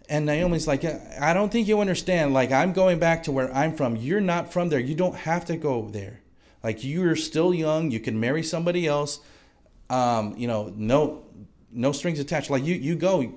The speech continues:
You do what you need to do. You don't need to be with me anymore." But she wants to be with her.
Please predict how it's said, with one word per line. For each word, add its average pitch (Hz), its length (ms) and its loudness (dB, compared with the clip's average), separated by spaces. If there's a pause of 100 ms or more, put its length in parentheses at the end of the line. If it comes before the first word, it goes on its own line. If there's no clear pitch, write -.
You 127 180 -4
do 175 140 -2
what 165 160 -4
you 170 80 -4
need 170 140 -2
to 170 80 -4
do. 180 120 -2
You 156 140 0
don't 165 240 0
need 214 240 2
to 175 80 -4
be 143 160 -4
with 113 220 -8
me 107 160 -8
anymore." 98 460 -10 (880)
But - 100 -12
she - 160 -4
wants 165 400 -4
to 110 80 -8
be 95 160 -10
with 92 220 -14
her. 104 180 -16